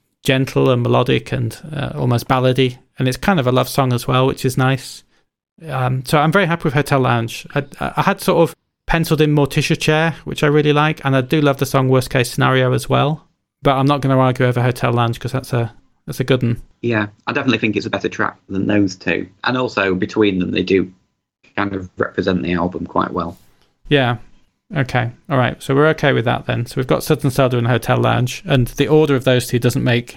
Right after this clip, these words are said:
Speaker 1: any difference, doesn't signify anything. Is that right? Or are we saying which of those we like best as well?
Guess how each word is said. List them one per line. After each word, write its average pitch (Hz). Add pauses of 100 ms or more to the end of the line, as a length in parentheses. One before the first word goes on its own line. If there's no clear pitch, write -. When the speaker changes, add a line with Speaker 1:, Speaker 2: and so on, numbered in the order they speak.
(420)
Speaker 1:
any 127
difference, 120
doesn't 123
signify 123
anything. 120 (440)
Is 131
that 127
right? 127
Or 131
are 127
we 123
saying 120
which -
of 120
those 117
we -
like 113
best -
as -
well? 113